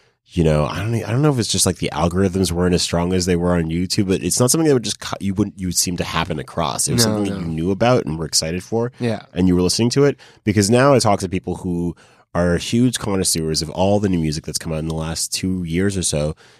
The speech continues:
Speaker 1: and you t-, mention this album and people don't really know about it.
Speaker 2: Yeah,
Speaker 1: 'Cause
Speaker 2: exactly.
Speaker 1: it's,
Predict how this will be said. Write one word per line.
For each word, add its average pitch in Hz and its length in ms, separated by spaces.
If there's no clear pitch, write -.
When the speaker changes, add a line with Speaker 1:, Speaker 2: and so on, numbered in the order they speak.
Speaker 1:
and 98 240
you 190 60
t-, 123 140
mention 120 280
this 104 120
album 120 260
and 90 400
people 143 380
don't 104 260
really 104 220
know 104 180
about - 260
it. - 80
Speaker 2:
Yeah, 110 300
Speaker 1:
'Cause 120 200
Speaker 2:
exactly. 98 340
Speaker 1:
it's, 107 200